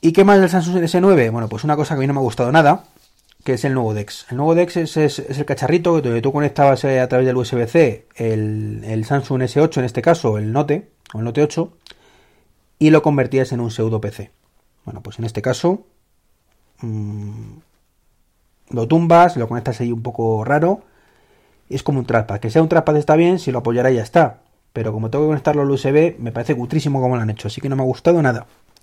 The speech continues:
Nada, nada, nada. Y bueno, iba a contaros alguna cosita más, pero creo que lo voy a dejar para el podcast de mañana,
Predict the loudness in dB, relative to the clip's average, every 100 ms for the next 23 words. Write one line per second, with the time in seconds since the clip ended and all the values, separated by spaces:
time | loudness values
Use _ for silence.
0 | -20 _ _ _ _ _ _ _ -6 2
1 | 4 4 4 2 2 0 -4 -10 -20 _
2 | _ _ -20 _ _ _ _ _ -20 -20
3 | _ _ _ -20 _ -4 0 2 0 0
4 | 0 0 0 0 0 0 -4 _ _ -20
5 | _ _ _ _ 0 2 4 2 2 2
6 | 4 2 4 4 2 2 4 4 4 0
7 | 0 2 2 0 -2 -6 -6 -6 -4 -4
8 | -4 -4 -6